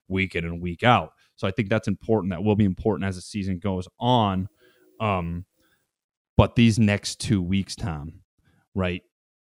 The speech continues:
Again, don't take Northwestern lightly, but I don't think it's the Northwestern teams we've seen in years past. So I think over these next two weeks, Tom,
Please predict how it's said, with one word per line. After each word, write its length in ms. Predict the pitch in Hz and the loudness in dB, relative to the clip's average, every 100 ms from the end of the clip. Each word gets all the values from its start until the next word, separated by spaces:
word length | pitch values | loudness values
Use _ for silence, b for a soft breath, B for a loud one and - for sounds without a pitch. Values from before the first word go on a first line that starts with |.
| _ _ _ - | _ _ _ -4
Again, 160 | 107 | -2
don't 180 | 92 104 | 0 0
take 180 | 123 113 | 2 4
Northwestern 580 | 113 107 107 104 107 92 | 4 4 2 0 0 0
lightly, 320 | 104 98 107 | 0 0 -2
but 140 | 90 | -2
I 80 | 92 | -2
don't 180 | 98 95 | -4 -2
think 160 | 104 98 | -2 -2
it's 140 | 92 | -2
the 80 | 101 | 0
Northwestern 560 | 95 95 95 95 95 | 0 0 -2 -2 -4
teams 260 | 82 92 87 | -4 -4 -4
we've 160 | 90 87 | -4 -4
seen 200 | 92 85 | -4 -4
in 140 | 80 | -4
years 220 | 82 78 | -6 -8
past. 540 | - 82 73 - - _ _ _ _ _ | -6 -8 -10 -16 -20 _ _ _ _ _
So 160 | - | -6
I 60 | 90 | -6
think 340 | - - 117 | -2 2 4
over 180 | 117 104 | 4 4
these 220 | 101 92 | 2 0
next 400 | 95 104 - - | 2 0 -2 -10
two 320 | - - 123 107 | -10 0 2 4
weeks, 420 | 90 104 110 - | 2 2 2 -2
Tom, 440 | - 85 82 85 | -6 -6 -8 -10